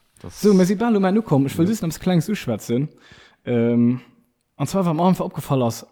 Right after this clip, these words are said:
Speaker 2: ist der Kleidungsstil von, von unserer Jugend. Et,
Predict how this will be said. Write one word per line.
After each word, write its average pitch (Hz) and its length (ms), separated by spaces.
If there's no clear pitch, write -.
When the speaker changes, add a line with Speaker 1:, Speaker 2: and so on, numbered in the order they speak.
Speaker 2:
ist - 380
der 139 200
Kleidungsstil 160 680
von, 135 280
von 139 160
unserer 131 200
Jugend. 107 480
Et, 143 240